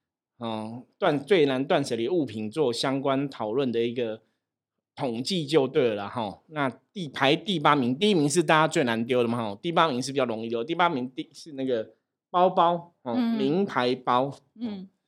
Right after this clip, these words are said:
Speaker 1: 名牌包容易丢，因为名牌包大家就会是
Speaker 2: 很贵。
Speaker 1: 对，卖掉，没有，卖掉换新的。
Speaker 2: 哦，哦，哦，
Speaker 1: <laughs> 通常就是，
Speaker 2: 对，对，对，
Speaker 1: 哎，你，
Speaker 2: 对。
Speaker 1: 你要丢这个就是用不到嘛。
Speaker 2: 嗯。
Speaker 1: 对，可是我觉得很多东西的确这样，就名牌包，应该讲有些这种就身外之物。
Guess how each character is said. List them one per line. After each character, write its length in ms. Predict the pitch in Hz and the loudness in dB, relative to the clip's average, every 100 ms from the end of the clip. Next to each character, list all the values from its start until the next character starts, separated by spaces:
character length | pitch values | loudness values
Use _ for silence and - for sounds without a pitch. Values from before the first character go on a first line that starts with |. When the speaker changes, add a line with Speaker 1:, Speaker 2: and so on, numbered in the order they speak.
| _ _ _ _ _ | _ _ _ _ _
Speaker 1:
名 180 | 147 165 | 0 4
牌 120 | 156 | 4
包 160 | 147 147 | 6 2
容 160 | 123 123 | 2 -2
易 80 | |
丢， 280 | 117 107 110 110 _ _ _ - | -2 -4 -6 -12 _ _ _ 0
因 100 | 170 | 6
为 140 | 151 | 6
名 160 | 131 139 | 6 2
牌 140 | 131 | 2
包 180 | 139 135 | 4 4
大 100 | 139 | 4
家 140 | 135 | 2
就 140 | 135 135 | 4 2
会 100 | 131 | 2
是 320 | 135 123 117 240 | 0 -4 -4 -8
Speaker 2:
很 100 | 196 | 0
贵。 380 | 247 226 196 - | 2 2 0 -4
Speaker 1:
对， 160 | 127 117 | -4 -2
卖 260 | 165 156 | 0 2
掉， 160 | 147 120 | 2 4
没 140 | 156 | 6
有， 260 | 175 113 - _ | 6 4 -2 _
卖 220 | 190 165 | 0 2
掉 260 | 139 139 120 | 2 0 -2
换 240 | 131 160 | -2 -2
新 160 | - 131 | -2 0
的。 80 | 277 | 4
Speaker 2:
哦， 60 | |
哦， 400 | 302 302 285 - | 4 4 2 2
哦， 40 | - | 4
Speaker 1:
<laughs> 40 | |
通 140 | 202 | 6
常 120 | 202 165 | 6 6
就 120 | 185 | 6
是， 100 | 196 | 6
Speaker 2:
对， 20 | |
对， 40 | 156 | 6
对， 60 | |
Speaker 1:
哎， 40 | 202 | 4
你， 200 | 135 123 | 2 2
Speaker 2:
对。 100 | 196 | 4
Speaker 1:
你 40 | |
要 80 | 185 | 6
丢 180 | 196 220 | 6 4
这 80 | 214 | 6
个 100 | 151 | 4
就 160 | 165 | 4
是 240 | 170 175 165 | 2 0 2
用 200 | 190 135 | 0 0
不 60 | |
到 200 | 147 131 | 0 -2
嘛。 200 | 104 95 - _ | -2 -8 -14 _
Speaker 2:
嗯。 360 | 226 214 104 95 | -14 -10 -8 0
Speaker 1:
对， 140 | 135 | 2
可 80 | 143 | 4
是 80 | 294 | 6
我 100 | 220 | 4
觉 160 | 135 | 2
得 60 | 147 | 2
很 80 | 123 | 2
多 100 | 139 | 4
东 140 | 151 | 4
西 100 | 156 | 2
的 200 | - 120 | 0 -2
确 120 | 147 | -2
这 120 | 139 | 0
样， 100 | 143 | 0
就 100 | 139 | 0
名 160 | 170 127 | 0 0
牌 100 | 127 | 0
包， 280 | 127 143 - _ _ - | 0 -2 -6 _ _ -6
应 60 | 208 | 0
该 80 | |
讲 180 | 196 120 | 2 2
有 100 | 113 | 2
些 200 | 120 170 | 2 2
这 0 | |
种 280 | 185 139 123 | 2 2 0
就 200 | 151 151 | 0 2
身 280 | - 156 151 | 4 2 4
外 220 | 156 117 | 0 -2
之 300 | - 120 120 | -6 -10 -8
物。 260 | 120 107 | -8 -10